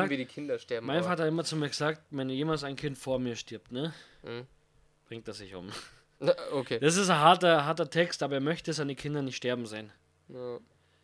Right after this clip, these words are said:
Speaker 1: Um das geht's im Ganzen. Oder ja, nee, er hat nicht gesagt, er bringt sich um, sondern er weiß nicht, wie er dann weiterleben soll.
Speaker 2: Ja, ist, nee, das ist ja klar. Aber wie gesagt, also ich muss sagen, ich würd's auch meiner Freundin, egal, ich könnte mit der über alles reden, ich, wirklich über alles.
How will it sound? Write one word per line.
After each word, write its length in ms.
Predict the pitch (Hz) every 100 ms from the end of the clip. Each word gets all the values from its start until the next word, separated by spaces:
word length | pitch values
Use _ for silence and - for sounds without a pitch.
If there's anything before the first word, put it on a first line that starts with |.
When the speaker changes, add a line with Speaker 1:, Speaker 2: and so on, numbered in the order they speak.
| _
Speaker 1:
Um 80 | 131
das 160 | 143 -
geht's 240 | 156 156
im 140 | 139 127
Ganzen. 420 | 127 120 120 120
Oder 220 | 127 131
ja, 180 | 135 131
nee, 260 | 135 139 127
er 100 | 120
hat 80 |
nicht 80 | 123
gesagt, 140 | - 123
er 60 |
bringt 240 | 120 127 135
sich 140 | 120
um, 140 | 127 127
sondern 280 | 123 113
er 80 | 113
weiß 240 | 113 131 131
nicht, 180 | 113
wie 140 | 120 120
er 100 | 120
dann 200 | 113 110
weiterleben 560 | 120 120 113 117 117
soll. 320 | 110 110 107 101 _ _ _ -
Speaker 2:
Ja, 160 | 104 117
ist, 280 | 117 -
nee, 160 | 123 117
das 140 | 117 117
ist 60 |
ja 100 | 120 113
klar. 320 | - 117 - - - -
Aber 280 | 117 117 - - - _
wie 120 | - 139
gesagt, 240 | - 156
also 140 | 120
ich 80 | 147
muss 160 | 165 156
sagen, 220 | 147 143 - _ _ -
ich 120 | -
würd's 240 | - - - _ _ _ _ _ _ - - -
auch 200 | 135 - 123
meiner 180 | 117
Freundin, 420 | - 139 143 143 139 _ _ _
egal, 360 | 127 143 165 - - - -
ich 100 | -
könnte 160 | 185
mit 100 | 170
der 80 | 175
über 140 | 156 -
alles 240 | 160 156
reden, 200 | 165 156
ich, 120 | - - _ _ _ _ _ _
wirklich 320 | 139 139 143
über 140 | 139 131
alles. 320 | 135 120